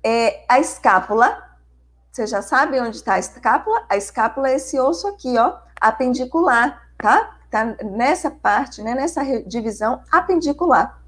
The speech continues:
E a clavícula é o que às vezes a gente chama de, da saboneteira, né? Ok? O esqueleto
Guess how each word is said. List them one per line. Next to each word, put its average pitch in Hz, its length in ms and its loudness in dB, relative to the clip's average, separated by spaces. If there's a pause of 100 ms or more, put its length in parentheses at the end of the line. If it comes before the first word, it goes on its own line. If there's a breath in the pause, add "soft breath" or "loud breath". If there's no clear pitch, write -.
(380 soft breath)
E 494 60 4
a 523 180 6
clavícula 262 960 4
é 254 100 4
o - 60 6
que 359 80 0
às 339 120 2
vezes 262 180 6
a 262 60 4
gente 262 220 -2
chama 262 260 -4
de, 254 220 -4
da 233 140 0
saboneteira, 208 960 0 (260)
né? 226 200 2 (2000)
Ok? - 640 0 (260 soft breath)
O 554 140 8
esqueleto 277 600 2